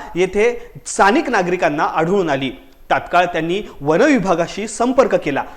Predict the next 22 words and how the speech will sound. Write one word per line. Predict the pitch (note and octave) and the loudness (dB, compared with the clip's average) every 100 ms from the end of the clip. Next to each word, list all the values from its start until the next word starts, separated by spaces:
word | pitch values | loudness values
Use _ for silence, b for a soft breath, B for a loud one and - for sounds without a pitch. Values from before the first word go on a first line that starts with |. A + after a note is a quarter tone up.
| B | B
वनविभागाची | D#3+ G#3+ D#4 D#4+ C4 B3+ C4 B3+ C4 C#4 | 2 4 6 4 4 4 2 0 0 0
रेस्क्यू | E3 F3 - B3+ | 0 -2 -4 -6
टीम | A3+ B3 B3 - | -4 -4 -4 -2
तात्काळ | E3+ - A#3+ - - B | -2 0 0 0 -4 B
घटनास्थळी | F#3 F#3+ C#4 D4+ - F#3 G3+ | 0 2 2 0 2 2 2
पोहोचली | A#3 - F3+ G#3+ G#3+ A#2 - B | -4 0 4 4 2 -6 -8 B
व | D3 G3 | 0 0
त्या | G#3+ G3 | 2 0
मगरीला | F3+ C#3 D#3 C4 D#3+ A2 B | 0 -2 -2 0 0 -2 B
व्यवस्थित | D#3+ G3+ D4+ D4+ C4 C4 | 2 6 6 4 -2 -2
रेस्क्यू | F#3+ F3 F3 G3 | 0 -2 -2 -6
करून | F3+ F3+ F#3 | -2 -2 -2
तिची | G3 D3+ E3+ G3 G3+ B | -4 -6 -4 -6 -8 B
वैद्यकीय | D#3 G#3 B3+ D4+ D4 | 4 4 2 0 0
चाचणी | D4 G3 - F3 | 2 0 0 -4
करून | F3+ A#3+ D3+ A#2+ | -2 -2 -2 -6
तिला | D#3 E3+ | -2 0
पुन्हा | F3 D#3 C#3 D#3 G3+ B B | 0 -4 -2 0 0 B B
नैसर्गिक | E3+ F#3 D4 A#3 C4+ | 0 2 4 2 0
अधिवासात | E3+ D#3 E3+ D3+ D#3 F#3 | 0 0 0 0 0 -2
मुक्त | G3+ A#3+ - G3 | -4 -4 -2 -2
केले. | D3 C3 | -2 -4